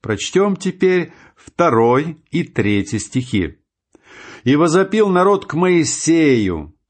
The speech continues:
и помолился Моисей Господу, и утих огонь". И нарекли имя месту сему Тавира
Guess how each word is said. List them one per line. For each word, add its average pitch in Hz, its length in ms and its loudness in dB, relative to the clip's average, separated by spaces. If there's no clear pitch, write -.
и 117 140 -4
помолился 120 760 -2
Моисей 165 460 0
Господу, 110 840 -2
и 131 100 2
утих 110 720 -2
огонь". 101 540 -2
И 107 100 0
нарекли 127 560 2
имя 139 420 0
месту 139 440 -2
сему 131 580 -2
Тавира 120 800 0